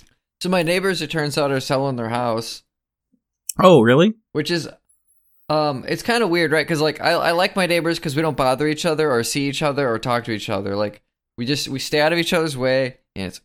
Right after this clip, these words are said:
Speaker 1: great. And they got two dogs, and they're really cute, and sometimes I say hi to the dogs. I don't say hi to the people, I say hi to the dogs. I like the dogs, but they're also well-behaved. Um, and so it's like, oh, well, I hope, I hope the, the roulette wheel of neighbors doesn't in,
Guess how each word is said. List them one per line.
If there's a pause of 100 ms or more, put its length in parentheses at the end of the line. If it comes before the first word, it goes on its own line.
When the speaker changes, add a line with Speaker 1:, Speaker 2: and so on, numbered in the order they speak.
(100)
Speaker 1:
great. (320)
And
they
got
two
dogs,
and
they're
really
cute,
and
sometimes
I
say
hi
to
the
dogs.
I
don't
say
hi
to
the
people,
I
say
hi
to
the
dogs.
I
like
the
dogs, (400)
but
they're
also
well-behaved. (440)
Um, (680)
and
so
it's
like,
oh, (200)
well,
I
hope,
I
hope
the,
the
roulette
wheel
of
neighbors
doesn't (180)
in,